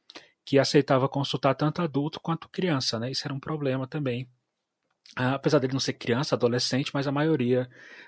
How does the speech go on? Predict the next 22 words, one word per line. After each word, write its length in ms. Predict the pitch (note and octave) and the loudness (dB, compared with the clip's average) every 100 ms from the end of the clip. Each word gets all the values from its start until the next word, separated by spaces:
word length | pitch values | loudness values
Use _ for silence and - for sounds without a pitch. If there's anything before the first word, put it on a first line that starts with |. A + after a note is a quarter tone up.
| - | -8
dos 160 | A2+ | -8
psiquiatras 760 | - - - B2 A2+ - D3+ C#3+ | -4 -2 4 4 4 2 2 2
não 120 | C#3+ | 0
queriam 840 | - D#3+ C#3+ B2+ B2+ C#3 C#3+ A2+ - _ - - - | 0 0 2 2 2 2 2 0 -6 _ -20 -20 -6
atender, 680 | G#2+ - A#2+ G#2+ G#2+ A2 A#2 | -4 0 0 2 2 2 0
é, 480 | A2+ A#2 A2+ G#2+ G#2+ - _ _ _ _ _ - | 0 0 2 0 -2 -6 _ _ _ _ _ -4
jovens. 640 | A2+ A#2+ G2 G#2 - - _ _ _ - - - | 2 2 0 -4 -4 -4 _ _ _ -20 -20 0
Aí 100 | C#3 | 4
eu 80 | C#3 | 6
achei 340 | E3+ - F3+ D3 | 6 6 8 8
um 160 | E3 | 6
que 120 | - | 4
atendia 440 | E3 C#3 B2 A#2+ C3 | 2 2 2 2 2
os 120 | C#3 | 2
dois. 500 | - C#3 B3 - - _ _ - - | 2 2 2 0 -2 _ _ -20 -2
Aí 140 | A2+ B2+ | 4 6
eu 80 | C#3+ | 6
fui 180 | E3 | 4
primeiro 460 | D#3+ - C3 C3+ F3+ | 2 2 4 4 2
na 100 | C3+ | -2
consulta 480 | B2+ B2 - D#3 C3 | -4 -6 -4 -4 -4
sozinho. 560 | - A#2 - A#2 G3+ | -2 -4 -2 -2 -4